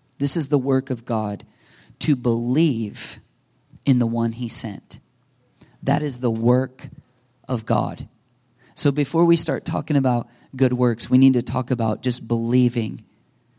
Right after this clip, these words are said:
that true love came down, made himself known, and then laid down his life so that we could be reconciled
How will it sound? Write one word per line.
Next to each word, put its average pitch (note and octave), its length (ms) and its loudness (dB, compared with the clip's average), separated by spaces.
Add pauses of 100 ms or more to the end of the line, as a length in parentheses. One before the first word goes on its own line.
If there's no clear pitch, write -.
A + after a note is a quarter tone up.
(260)
that - 200 -4
true D#3+ 260 2
love B2+ 520 0
came C#3 260 2
down, A#2 280 0
made B2 160 2
himself C#3+ 460 0
known, A2 320 -4 (420)
and C3 160 0
then A#2 140 0
laid A#2+ 280 2
down B2 220 0
his A#2 220 0
life A2 500 -8 (640)
so - 160 -2
that - 160 -8
we C3+ 140 6
could C3+ 180 -4
be B2 120 0
reconciled A2+ 840 -2